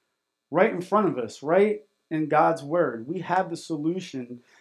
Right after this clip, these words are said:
to the healing that we <laughs> now know for sure over the last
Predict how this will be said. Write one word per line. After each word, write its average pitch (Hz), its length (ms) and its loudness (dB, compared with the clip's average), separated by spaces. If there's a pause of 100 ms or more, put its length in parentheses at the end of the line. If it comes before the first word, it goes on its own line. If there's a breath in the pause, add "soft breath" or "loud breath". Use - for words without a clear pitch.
(120)
to 160 100 0
the 156 100 -2
healing 151 680 0
that 147 340 0
we 135 340 -4
<laughs> 123 40 -20
now 151 380 6
know 131 260 -2
for 131 180 -8
sure 156 380 -2
over 135 100 -8
the 135 60 -8
last 147 360 -2